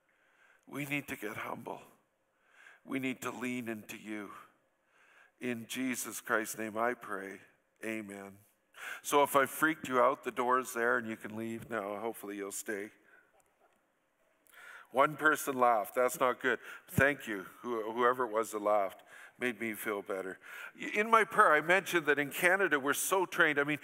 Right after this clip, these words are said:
we as a church even host a thing called Leadership Summit. And in Leadership Summit, we try to teach each other how to be better leaders.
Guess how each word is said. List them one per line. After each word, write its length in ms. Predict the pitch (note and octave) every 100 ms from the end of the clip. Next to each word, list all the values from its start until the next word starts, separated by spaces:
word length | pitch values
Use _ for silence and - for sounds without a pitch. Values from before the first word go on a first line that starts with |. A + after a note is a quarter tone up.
| - -
we 200 | E3 A3
as 140 | A3+ D3+
a 80 | D#3
church 460 | - F3 - -
even 240 | D#3+ D3 C3+
host 360 | D3 D#3+ -
a 80 | C#3
thing 220 | D3 D3
called 240 | C3+ A#2+ C3
Leadership 540 | D#3 D#3 C3+ C3+ B2+
Summit. 400 | - A#2+ A#2+ A#2 - - -
And 160 | - F3
in 120 | F3
Leadership 540 | F#3+ A3 G3+ - D#3+
Summit, 400 | - D#3 C#3+ E3
we 100 | D3+
try 220 | C#3 D3 E3+
to 100 | E3+
teach 520 | - A3 G#3 - - D#3
each 240 | D3+ C3+
other 320 | A#2+ B2 D3 - -
how 180 | - C3+
to 100 | D3
be 140 | F3 E3+
better 420 | - A2+ B2+ C#3
leaders. 720 | F3 A3 F#3 A#2 - -